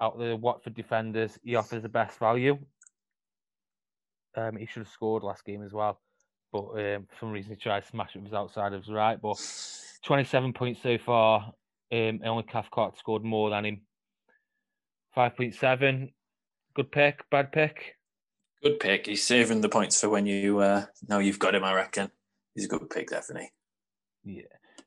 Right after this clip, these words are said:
Speaker 1: So, and then my last two is, these are basically just off form, off the eye test. I'd never, ever considered either of these two before the season started. Um, I've gone Richards at Reading for four point one million.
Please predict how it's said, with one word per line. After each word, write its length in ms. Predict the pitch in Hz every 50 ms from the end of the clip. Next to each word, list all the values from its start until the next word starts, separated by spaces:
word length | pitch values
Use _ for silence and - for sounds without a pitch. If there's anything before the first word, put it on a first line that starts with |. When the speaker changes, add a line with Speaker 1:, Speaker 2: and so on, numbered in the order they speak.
| _ - -
Speaker 1:
So, 300 | 143 127 123 123 120 120 127
and 120 | 127 127
then 120 | 123 123
my 80 | 127 127
last 400 | 123 123 139 139 135 - - - _ - -
two 420 | - 131 123 117 110 110 123 127 - _ _ _ _ _ _ _ _
is, 440 | - 113 120 120 117 117 113 113 110 - - - _ _ _ 135
these 320 | 127 127 127 127 123 113
are 220 | 127 123 123 120
basically 640 | 104 101 120 123 120 - - - - - - 110 120 123
just 340 | 120 - - 117 - - -
off 160 | 113 107 - - _
form, 260 | 127 120 120 123 123
off 160 | 113 - -
the 80 | 127 117
eye 160 | 113 120 120
test. 240 | - - 117 - -
I'd 140 | 113 110
never, 480 | 113 117 117 117 120 120 120 117 117 117
ever 320 | - 123 123 123 117 120
considered 480 | - - 131 120 - - 127 123 127 123
either 400 | 120 127 127 123 123 127 127 120
of 40 | 123 - _
these 240 | 135 131 127 123 -
two 240 | _ - 139 139 139
before 380 | 135 123 - - 127 127 127
the 100 | 120 117
season 240 | - - 131 123 120
started. 560 | 117 - - 127 123 127 127 123 135 139 135 - _ - - - - - - - -
Um, 420 | 117 117 117 117 117 117 117 120 - _ _ _ - - _ _ _ _
I've 240 | 113 127 131 127 127
gone 520 | - 131 123 123 120 120 120 120 123 120 - _ _ _ _ _ _ -
Richards 480 | 123 135 139 135 139 - 151 139 135
at 100 | 139 123
Reading 300 | 131 135 131 131 139 151
for 140 | 131 - 120
four 240 | - - 131 123 117
point 220 | - - 127 123
one 200 | 110 123 123 123
million. 360 | 127 123 123 131 147 151 147